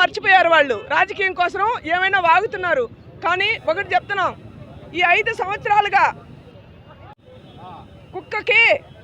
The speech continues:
కానీ అదే భా-, రా-, ఆంధ్రప్రదేశ్ రాష్ట్ర మహిళలందరూ చెప్పుతో కొట్టినట్టు పదకొండు సీట్లు ఇచ్చారు జగన్మోహన్ రెడ్డికి, అమరావతి మీద విషయం చిమ్ముతా ఉంటే కూడా. అలాగే ఇప్పుడు ఒక గురి-, గుడికి నిర్మిస్తే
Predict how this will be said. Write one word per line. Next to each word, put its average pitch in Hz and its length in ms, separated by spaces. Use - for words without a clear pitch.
కానీ 415 240
అదే 427 220
భా-, 349 240
రా-, 320 160
ఆంధ్రప్రదేశ్ 415 580
రాష్ట్ర 403 320
మహిళలందరూ 427 600
చెప్పుతో 466 420
కొట్టినట్టు 415 440
పదకొండు 466 440
సీట్లు 466 240
ఇచ్చారు 415 260
జగన్మోహన్ 381 460
రెడ్డికి, 311 280
అమరావతి 415 400
మీద 381 180
విషయం 427 240
చిమ్ముతా 403 340
ఉంటే 349 200
కూడా. 330 160
అలాగే 453 360
ఇప్పుడు 359 260
ఒక 359 100
గురి-, 392 200
గుడికి 453 420
నిర్మిస్తే 415 480